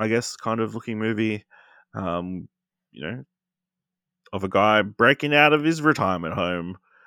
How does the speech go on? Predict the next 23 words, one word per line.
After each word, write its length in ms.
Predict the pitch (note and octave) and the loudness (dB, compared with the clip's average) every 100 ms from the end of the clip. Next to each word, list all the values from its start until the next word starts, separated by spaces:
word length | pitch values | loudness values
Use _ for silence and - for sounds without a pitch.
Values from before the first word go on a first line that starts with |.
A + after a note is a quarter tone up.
| _ _ _ - | _ _ _ -6
uh, 400 | F#2 F2 E2 E2+ | -2 0 0 -2
because, 400 | F#2 G#2+ F#2+ - | -4 -6 -6 -6
you 60 | |
know, 120 | F2 F#2+ | -6 -4
you're 140 | G2 | -2
definitely 300 | G2 F#2 G#2+ | -4 -4 -6
being 200 | G2 F#2 | -4 -4
held 320 | F#2+ G#2 G2 | -2 -2 0
in 160 | G2 F#2 | -2 0
those 520 | F#2 F2+ F#2 - - _ _ _ _ _ - | 0 0 -4 -12 -16 _ _ _ _ _ -12
against 280 | F#2+ F#2 - | -8 -8 -6
your 100 | E2+ | -4
will, 200 | C#2 - _ _ _ _ | -4 -8 _ _ _ _
uh, 400 | D#2+ D#2+ D#2 D#2+ - _ - | -4 -4 -4 -6 -8 _ -6
to 80 | |
go 120 | G#2+ G2+ | -2 0
visit 300 | G2 G2 - | 0 -4 -6
France 460 | E2+ C#2 - - _ _ _ _ | -8 -8 -10 -12 _ _ _ _
from 160 | - G2 | -8 -6
the 80 | F#2+ | -6
U 140 | E2 | -6
K, 300 | - C#2 B1+ _ _ _ _ _ _ _ - | -4 -4 -6 _ _ _ _ _ _ _ -6
uh, 420 | D2+ C2+ B1+ E2 | -4 -4 -6 -8